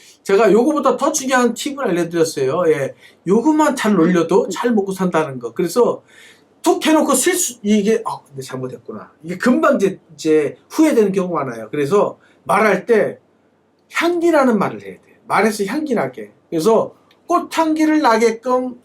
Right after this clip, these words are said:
습관을 들여야 돼. 그래서 계속 칭찬을 끊임없이,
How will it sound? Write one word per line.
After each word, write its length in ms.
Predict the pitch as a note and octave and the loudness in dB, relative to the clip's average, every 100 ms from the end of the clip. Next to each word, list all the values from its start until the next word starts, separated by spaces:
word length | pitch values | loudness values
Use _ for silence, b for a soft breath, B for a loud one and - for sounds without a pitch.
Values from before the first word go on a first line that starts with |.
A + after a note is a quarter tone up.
| _ | _
습관을 500 | - - - D4+ B3+ | -14 -14 -4 0 0
들여야 260 | F#3 D#3 B2+ | 0 0 -2
돼. 200 | A2 G#2 | -4 -12
그래서 400 | - D3 G3+ - b b - | -8 -2 -2 -2 b b -16
계속 640 | - A#3 B3+ C#4 G#3 - _ _ | -6 -2 0 2 0 -2 _ _
칭찬을 640 | - D#4 - C#4 A3+ F3+ - | -6 -4 0 2 0 -4 -6
끊임없이, 640 | F4 F#4+ C#4 G#3+ - - | 0 2 4 2 -2 -6